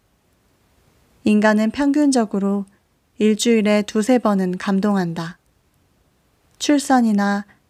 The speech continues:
장엄한 그랜드 캐니언 관광 같은 인생에 한 번 있을까 말까한 경험을 통해서만 감동을 느낄 수 있는 게 아니라는 뜻이다.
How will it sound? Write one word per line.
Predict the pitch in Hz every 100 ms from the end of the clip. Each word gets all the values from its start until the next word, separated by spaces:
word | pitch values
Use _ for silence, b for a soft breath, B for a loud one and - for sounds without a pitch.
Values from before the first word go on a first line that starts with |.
| -
장엄한 | 208 202 202 202 202
그랜드 | 202 214 220 220
캐니언 | 220 233 208 202 202
관광 | 202 196 190 208 202
같은 | 185 - 190 185 175 b b b
인생에 | 208 208 202 220 214
한 | 214 285 269
번 | 254 240
있을까 | 190 - 220 214 214
말까한 | 190 180 - 202 208 208
경험을 | 202 196 190 190 196
통해서만 | 247 240 240 196 185 190 196 b b -
감동을 | 208 196 208 202 190
느낄 | 185 214
수 | 208 -
있는 | 185 180 180
게 | 185 180 180
아니라는 | 185 190 202 196 190
뜻이다. | 190 196 - - 160